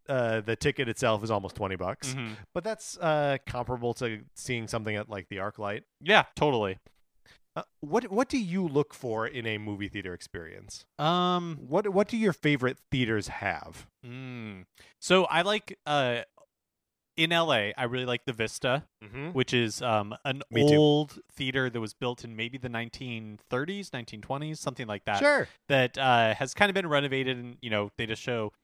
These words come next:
Speaker 2: one movie at a time, but the tickets are really cheap. They're, like, less than ten bucks.
Speaker 1: Yeah.
Speaker 2: And, um, it's such a fun crowd-going experience. It's a great, that's where we saw, like, Avengers Endgame.
Speaker 1: Yep.
Speaker 2: And, uh, it's just, like, a really fun theater to see those, like, event movies in.
Speaker 1: Yeah, totally.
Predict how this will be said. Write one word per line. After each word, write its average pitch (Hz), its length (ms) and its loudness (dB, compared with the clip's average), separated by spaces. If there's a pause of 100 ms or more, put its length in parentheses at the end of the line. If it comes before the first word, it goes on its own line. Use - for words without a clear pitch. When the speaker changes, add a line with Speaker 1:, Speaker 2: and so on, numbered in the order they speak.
(160)
Speaker 2:
one 143 160 -6
movie 147 180 0
at 131 80 -2
a - 20 -6
time, 190 300 0
but 147 80 -8
the 127 60 -8
tickets 151 340 -8
are 147 80 0
really 117 220 -4
cheap. 120 240 -8
They're, 110 140 -8
like, 110 200 -6
less 107 140 -4
than 113 140 -8
ten 110 180 -4
bucks. 104 360 -4 (280)
Speaker 1:
Yeah. 95 180 -2
Speaker 2:
And, 120 380 2
um, 104 420 2 (140)
it's 165 160 0
such 214 160 0
a 226 80 4
fun 139 500 2 (240)
crowd-going 147 760 -2
experience. 165 500 -4
It's - 160 -14
a - 20 -6
great, 127 340 0
that's 127 160 -2
where 135 100 -4
we 110 100 -4
saw, 110 140 -2
like, 98 140 -8
Avengers 98 360 -8
Endgame. 160 420 -4 (220)
Speaker 1:
Yep. - 160 4
Speaker 2:
And, 110 400 -2
uh, 101 420 0
it's 156 140 -8
just, - 180 -8
like, 196 100 -2
a 170 60 0
really 123 500 -4 (220)
fun 120 320 -2 (140)
theater 110 320 -6
to - 120 -10
see 113 480 -6
those, 104 220 -4
like, 104 160 -8
event 107 460 -4
movies 117 440 -6
in. 180 300 -6
Speaker 1:
Yeah, 87 260 -2
totally. 92 420 -6